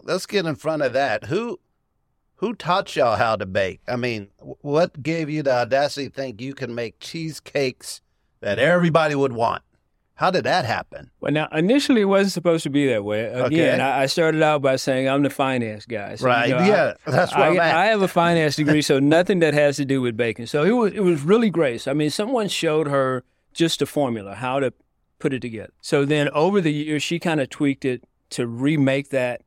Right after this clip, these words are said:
Speaker 2: how she wanted it to be, what she wanted it to taste like. So everything that we do at this particular point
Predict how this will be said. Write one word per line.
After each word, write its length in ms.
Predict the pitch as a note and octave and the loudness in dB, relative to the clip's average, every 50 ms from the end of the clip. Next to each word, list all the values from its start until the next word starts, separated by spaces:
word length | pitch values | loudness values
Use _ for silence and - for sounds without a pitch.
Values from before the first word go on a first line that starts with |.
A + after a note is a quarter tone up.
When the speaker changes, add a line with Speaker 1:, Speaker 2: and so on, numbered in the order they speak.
| _ _ _ _ _ | _ _ _ _ _
Speaker 2:
how 260 | _ - D3+ D3 C#3 C#3 | _ -6 -4 -2 -2 -4
she 200 | - - E3+ E3+ | -4 -4 -4 -4
wanted 280 | D#3 C#3 B2 A#2 A2 A2 | -4 -4 -4 -6 -8 -10
it 160 | A2 A2 - | -12 -14 -14
to 60 | - | -16
be, 340 | A2 G2+ G#2 G#2 G2+ A2 - _ _ _ _ | -14 -14 -14 -14 -14 -16 -20 _ _ _ _
what 160 | - D#3 D3 - | -2 -2 -2 -2
she 140 | - - D#3 | -4 -4 -4
wanted 280 | C#3 C3 B2+ A#2+ A#2 A#2 | -4 -4 -6 -6 -8 -10
it 100 | A2+ A2+ | -12 -14
to 80 | B2+ A#2+ | -14 -12
taste 300 | - B2 A2+ A2 - - | -10 -10 -10 -10 -12 -14
like. 220 | A2+ G#2+ B2 E3 | -16 -16 -16 -16
So 260 | - - D#3+ C#3 C3+ - | -8 -4 -4 -4 -4 -4
everything 480 | - D3 F#3+ G#3 C4+ C4 - A#3+ G#3 F#3 | -4 -2 0 0 0 -2 -2 -2 0 0
that 100 | E3+ D3+ | 0 2
we 180 | C#3+ D3+ D#3 D3+ | 2 0 -2 -2
do 500 | B2+ A2+ A2+ C3 C#3 C3 A#2+ A#2 A#2 A#2 A2+ | -4 -4 -4 -2 -2 -2 -2 -4 -8 -8 -8
at 200 | C3+ A#2 A2 - | -8 -8 -6 -4
this 180 | D3+ D#3+ E3 | -4 -4 -4
particular 400 | - - A#2+ - B2 A2 - A2 | -6 -10 -10 -10 -10 -10 -10 -12
point 360 | - - - B2+ A2+ G#2+ G2+ | -12 -10 -8 -8 -8 -10 -12